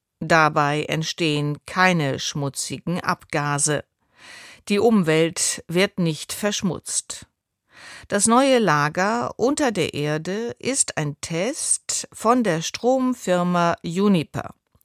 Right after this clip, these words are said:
Sie probiert aus, ob sie das Gas in einer Höhle lagern kann,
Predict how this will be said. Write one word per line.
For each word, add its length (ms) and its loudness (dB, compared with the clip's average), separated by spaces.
Sie 300 2
probiert 600 -2
aus, 600 0
ob 160 2
sie 160 2
das 380 -2
Gas 720 -2
in 200 0
einer 460 -2
Höhle 560 2
lagern 720 0
kann, 560 -2